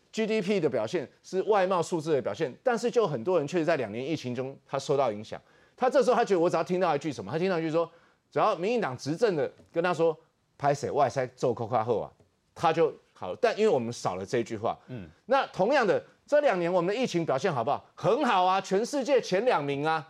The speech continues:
Speaker 1: 甚至是第一名啊。但是这中间有没有人因为这个疫情的关系受到影响，或者有，总是会有因为疫情的关系而不幸过世的人嘛？我们死亡人数比例是全球最低的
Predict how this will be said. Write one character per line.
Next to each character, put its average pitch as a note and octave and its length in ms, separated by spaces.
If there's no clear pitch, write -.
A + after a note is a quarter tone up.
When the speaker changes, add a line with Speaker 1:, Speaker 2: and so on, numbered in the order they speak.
Speaker 1:
甚 C#4 180
至 B3+ 140
是 C4 120
第 C4 260
一 C4 40
名 F3 200
啊。 F3 180
但 C4+ 140
是 B3 80
这 C4+ 120
中 C4 180
间 C4 100
有 D#3+ 100
没 F3 80
有 A3+ 80
人 F#3 100
因 G#3 120
为 A3 240
这 A3 140
个 G3+ 160
疫 A3 180
情 E3 140
的 D#3+ 60
关 F3+ 140
系 F#3+ 120
受 G3+ 240
到 F#3 160
影 D3+ 140
响， C3 220
或 G#3 120
者 F#3+ 100
有， C3+ 260
总 D#3 180
是 G#3+ 140
会 G#3+ 160
有 C3 160
因 G#3+ 160
为 A3 160
疫 A3 140
情 D3+ 160
的 D#3 80
关 F3 180
系 F3 160
而 D#3+ 60
不 D#3 120
幸 F3+ 300
过 G#3 160
世 F#3 200
的 C3+ 120
人 G#2 180
嘛？ G2+ 160
我 D3+ 100
们 G3 100
死 A3+ 140
亡 A#3 100
人 G#3+ 140
数 A3+ 260
比 D3 160
例 A3 160
是 G3 120
全 D#3 260
球 D3+ 180
最 E3 220
低 D3 240
的 A#2+ 160